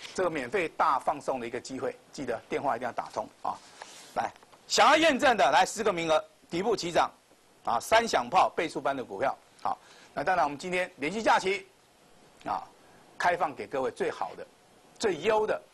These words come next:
最值、最、最优的，绝对就是在今天了。啊，错过今天大概就没有了哈。来，三合一啊，只有一六八，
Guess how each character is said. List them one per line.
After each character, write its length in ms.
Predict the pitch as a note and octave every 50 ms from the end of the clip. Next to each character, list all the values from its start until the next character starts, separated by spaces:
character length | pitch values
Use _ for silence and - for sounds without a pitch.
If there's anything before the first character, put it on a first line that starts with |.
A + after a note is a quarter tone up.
| _
最 120 | - A3 F3+
值、 240 | - - - A#2+ B2+ - _ - - - - - - - -
最、 180 | - - A3 F#3 - - - - _ _ -
最 200 | - B3+ G#3+ F#3
优 220 | F#3+ G3+ G3 G3
的， 180 | F#3 E3 - - - _ _ _ _ _
绝 160 | - - D#3
对 140 | E3+ F#3+ E3+ -
就 100 | D#3 C#3+
是 100 | C#3 C#3+
在 120 | C#3 B2
今 200 | A#2 - A#2+ A#2
天 160 | G#2+ A#2 A2+
了。 120 | G#2+ G2 - - -
啊， 140 | - A2+
错 160 | A2 - A3+ G#3
过 120 | F#3 F3
今 140 | - E3+ E3+
天 120 | F3 E3+
大 100 | F3 E3
概 80 | D3+ D3+
就 100 | D3+ C#3
没 140 | A#2+ A#2 A#2
有 100 | G#2+ F#2
了 80 | F#2
哈。 200 | F#2 A#2 A#2 A2 - - - -
来， 140 | - A#2 G#2 - _ _ _ - - - - - - - - - - - -
三 280 | - - - C4+ C#4+ D4
合 180 | A3 G#3+ A3 A#3+
一 140 | B3 A#3
啊， 140 | A#3 G3+ - - - _ _ _ _ _ _ _ _ _ _ _ _ _ _ - _ - - - - - - - - - - - -
只 180 | - C#3+ F3
有 140 | G#3 E3 B2+
一 120 | C#3+ D3 D3
六 140 | D3+ C#3+
八， 220 | A#2+ - A#2 A2+